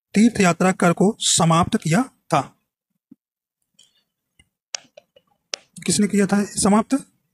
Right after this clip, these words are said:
Option number सी हो जाएगा, अकबर ने। भगत सिंह और उनके मित्रों को किस मामले में गिरफ्तार किया गया था? तो यहाँ पे आपका सही option कौन सा हो जाएगा? ऑप्शन नंबर ए हो जाएगा,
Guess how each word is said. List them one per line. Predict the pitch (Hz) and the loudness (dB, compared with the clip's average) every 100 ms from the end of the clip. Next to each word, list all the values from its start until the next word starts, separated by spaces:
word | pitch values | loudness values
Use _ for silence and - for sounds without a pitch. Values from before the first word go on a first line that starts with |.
| - | -6
Option | - 196 240 | 0 2 2
number | 214 175 175 | 2 2 0
सी | 214 | 0
हो | 190 | 2
जाएगा, | 160 151 254 - | 0 0 -2 -4
अकबर | - 147 135 | -6 -4 -4
ने। | 131 143 - _ _ _ _ _ _ _ _ _ _ _ _ _ _ _ _ _ _ _ _ - _ _ _ _ _ 160 | -4 -8 -16 _ _ _ _ _ _ _ _ _ _ _ _ _ _ _ _ _ _ _ _ -20 _ _ _ _ _ 0
भगत | 180 233 | 2 2
सिंह | - 233 | 2 0
और | 202 208 | 2 2
उनके | 180 214 | 2 2
मित्रों | 190 185 214 214 | 0 0 0 0
को | 156 - - | -2 -2 0
किस | 220 196 | 2 2
मामले | 175 180 202 | 2 2 2
में | 175 | 2
गिरफ्तार | 156 165 - 185 | 0 0 0 0
किया | 175 165 | 2 2
गया | 147 180 247 _ | 2 0 -2 _
था? | 160 139 - _ _ _ _ _ _ _ _ _ _ _ _ _ _ _ _ - | -4 -4 -8 _ _ _ _ _ _ _ _ _ _ _ _ _ _ _ _ -4
तो | |
यहाँ | 151 151 | -2 -2
पे | 151 | -2
आपका | 139 - 160 - - | -4 -4 -6 -6 -10
सही | - 165 160 | -4 0 0
option | 143 160 | 0 -2
कौन | 151 160 | -2 -2
सा | |
हो | 160 | -2
जाएगा? | 165 180 202 - _ _ _ _ _ _ _ _ _ _ _ _ _ _ _ _ _ | -2 -4 -8 -14 _ _ _ _ _ _ _ _ _ _ _ _ _ _ _ _ _
ऑप्शन | - 135 - | 0 2 4
नंबर | 190 165 165 | 2 2 0
ए | - | 2
हो | 180 | 2
जाएगा, | 180 185 | 2 0